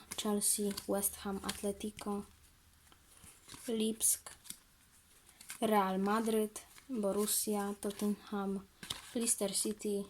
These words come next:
oraz Liverpool. Więc to tyle będzie na dzisiaj. W kolejnym odcinku oczywiście druga połowa boksa, bo cóż,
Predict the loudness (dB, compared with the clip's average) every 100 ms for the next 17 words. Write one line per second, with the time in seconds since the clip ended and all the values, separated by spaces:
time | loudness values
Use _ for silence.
0 | -6 -6 -4 -2 -2 -2 -2 -2 0 0
1 | -2 0 2 2 -2 -20 -20 -20 -20 -20
2 | -20 -20 -20 -20 -20 -20 -14 -2 0 2
3 | 0 -4 0 0 2 2 4 2 2 0
4 | -2 -2 0 4 4 2 2 2 4 2
5 | 2 2 0 0 2 2 2 -2 -2 0
6 | 0 2 2 2 -2 -4 -4 -4 -6